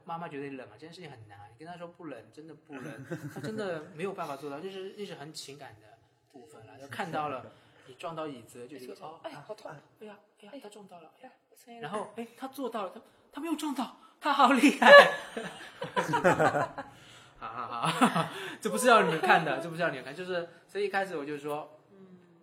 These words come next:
Speaker 1: 在导聆的时候，如果有，有，有设计，有，有，有更多时间，会给，想观众看，不要去看，就是我们会撞到，然后先提前告诉你们会撞到，我们会走不准。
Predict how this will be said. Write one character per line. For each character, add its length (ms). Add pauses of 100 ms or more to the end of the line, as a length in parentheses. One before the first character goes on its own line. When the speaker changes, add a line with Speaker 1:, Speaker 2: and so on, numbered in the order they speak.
Speaker 1:
在 460 (240)
导 160
聆 160
的 60
时 100
候， 80
如 140
果 100
有， 160
有， 220
有 180
设 180
计， 220
有， 180 (140)
有， 180
有 100
更 140
多 120
时 120
间， 140
会 140
给， 80 (120)
想 160
观 140
众 120
看， 200
不 60
要 100
去 120
看， 280 (880)
就 60
是 180
我 100
们 80
会 120
撞 180
到， 200
然 100
后 80
先 160
提 120
前 80
告 120
诉 80
你 80
们 120
会 120
撞 180
到， 120
我 40
们 80
会 120
走 120
不 100
准。 180